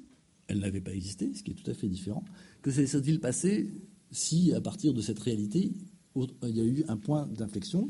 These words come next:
qui faisait changer la suite. Alors que le négationnisme, lui, fait passer un mensonge pour une vérité, ce qui est tout à fait différente. Les règles du jeu,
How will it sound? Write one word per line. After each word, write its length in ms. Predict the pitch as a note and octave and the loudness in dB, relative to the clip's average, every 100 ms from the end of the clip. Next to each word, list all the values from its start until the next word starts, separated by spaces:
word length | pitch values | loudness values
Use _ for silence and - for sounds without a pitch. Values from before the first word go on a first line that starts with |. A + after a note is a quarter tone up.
| - | -4
qui 100 | - | -8
faisait 280 | - A2+ D3 | -2 0 2
changer 540 | D#3+ B2+ A#2 B2 F#3 - - - - | 2 0 2 2 2 0 -10 -18 -4
la 100 | B2 | -2
suite. 280 | - A#2 - - - | -2 -8 -12 -12 4
Alors 220 | C#3+ C#3+ | 4 8
que 80 | D3 | 10
le 100 | C3 | 10
négationnisme, 720 | C3 B2+ - B2+ G3+ E3 A#2+ | 10 8 6 8 8 8 6
lui, 300 | A2 D3+ F#3+ | 8 8 8
fait 140 | - C3 | 6 4
passer 320 | A#2+ - F3 | 2 2 4
un 100 | B2 | 4
mensonge 580 | A#2+ B2+ - G3 G#3+ G#3 | 4 4 2 2 2 6
pour 100 | B2+ | 6
une 100 | A2 | 10
vérité, 400 | D#3 D#3 D#3 A2+ A#2+ | 10 10 6 2 0
ce 80 | - | -6
qui 100 | G#2+ | -6
est 20 | |
tout 120 | - | -2
à 60 | G2+ | 0
fait 120 | C3+ | 0
différente. 480 | B2 A2+ F2+ - - - - - - - - | 0 -2 -2 -4 -8 -18 -20 -18 -12 -8 0
Les 200 | A#2 A2 | 4 6
règles 340 | D3 C#3 G2+ - - - - | 6 6 4 0 -10 -16 -4
du 100 | G#2+ | 0
jeu, 240 | A2 C#3 | 8 8